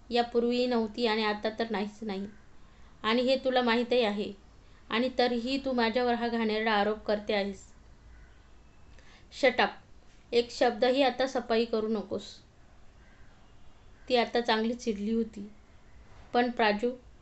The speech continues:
नेमकं काय घडलं ते मला तिला सांगायचं होतं. तिथं क-, काय घडलं हे निदान तू ऐकून तरी घेशील." "त्याची गरज नाही चैतन्य," ती पुन्हा ताडकन म्हणाली. "तिथं काय घडलं हे मी माझ्या डोळ्यांनी पाहिलं आहे."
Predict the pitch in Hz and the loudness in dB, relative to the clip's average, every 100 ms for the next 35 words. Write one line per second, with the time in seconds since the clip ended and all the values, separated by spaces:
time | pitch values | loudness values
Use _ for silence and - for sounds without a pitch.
0 | - - 233 233 254 247 247 254 240 240 | -20 -6 -2 0 0 4 6 6 4 0
1 | 254 233 247 233 226 233 233 240 240 208 | 0 0 2 2 2 2 0 -2 -2 -4
2 | 202 208 240 220 - - - - - - | -4 -4 -6 -6 -6 -12 -14 -20 -20 -20
3 | - - - 254 247 277 247 208 254 254 | -20 -20 -10 -4 0 2 2 2 6 6
4 | 247 254 240 269 269 254 240 247 240 262 | 6 4 4 2 2 2 2 2 2 2
5 | 247 226 240 240 240 247 233 226 - 202 | 4 4 0 0 0 0 0 -2 -6 -10
6 | - - - - - - - - - - | -14 -20 -20 -20 -20 -20 -20 -20 -20 -2
7 | 226 220 269 247 247 247 233 262 269 208 | -2 0 2 6 6 4 2 2 0 0
8 | - 202 208 262 277 - - - - - | 0 -2 0 -2 -8 -18 -20 -20 -20 -10
9 | 240 240 226 226 240 226 202 202 220 220 | -8 -2 0 2 0 0 -2 0 -2 0
10 | 202 190 - - - - - - 233 269 | -2 -4 -8 -16 -20 -20 -14 -6 -2 0
11 | 240 247 247 254 247 247 233 254 240 240 | 4 4 6 2 4 2 2 0 2 2
12 | 240 214 220 214 208 202 220 233 208 196 | 2 0 0 2 2 4 2 0 0 -2
13 | 214 196 196 | -2 -4 -8